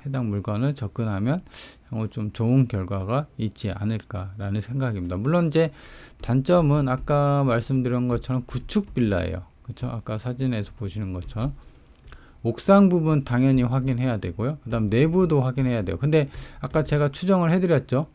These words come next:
샤시가 어떤 밤색 샤시, 우리가 흔히, 어, 샤시 사장님한테 들은, 어, 수리를 많이 해보면은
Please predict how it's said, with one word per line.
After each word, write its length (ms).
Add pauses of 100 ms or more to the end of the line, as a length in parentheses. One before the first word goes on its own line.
(220)
샤시가 760 (100)
어떤 420
밤색 360
샤시, 420 (320)
우리가 320
흔히, 460 (340)
어, 160
샤시 640
사장님한테 760
들은, 460 (380)
어, 220
수리를 280
많이 260
해보면은 440